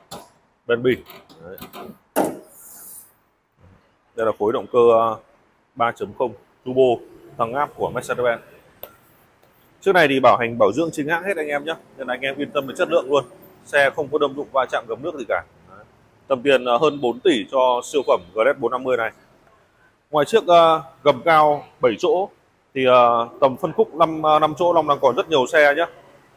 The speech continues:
Một chiếc, à, G L C ba trăm mẫu mới all new, mang, à, ngoại thất đen và nội thất nâu, đời hai không hai ba. Đấy, lăn bánh hơn mười ngàn ki-lô-mét, đang có tầm tiền khoảng, à,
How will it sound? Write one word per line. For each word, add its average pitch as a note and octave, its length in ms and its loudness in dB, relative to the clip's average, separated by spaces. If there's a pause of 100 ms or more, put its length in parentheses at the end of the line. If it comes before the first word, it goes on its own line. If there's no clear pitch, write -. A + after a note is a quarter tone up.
(360)
Một C3 120 -8
chiếc, G3+ 200 2
à, E3+ 240 6
G D3 100 -2
L C#3+ 180 6
C E3+ 300 2
ba D#3+ 160 4
trăm D#3 280 0
mẫu E3 140 0
mới D3+ 200 2
all E3+ 200 -2
new, E3+ 140 2 (580)
mang, D3 240 2
à, D3+ 120 2
ngoại D3+ 220 -2
thất - 180 -12
đen D3 200 2
và C3 80 -4
nội B2 160 -6
thất E3 100 -8
nâu, D#3+ 300 2 (580)
đời C3+ 280 6
hai D#3+ 140 2
không D3+ 220 -2
hai D#3+ 100 0
ba. D#3 300 6 (340)
Đấy, A#2 180 -8 (140)
lăn D3 140 0
bánh C3 200 0
hơn D3+ 200 -2
mười C3 160 0
ngàn A#2 280 -6
ki-lô-mét, C#3+ 360 -4
đang C#3+ 140 -6
có B2+ 180 2
tầm B2+ 200 -4
tiền A#2+ 200 -2 (500)
khoảng, C3 300 0
à, G#2+ 340 0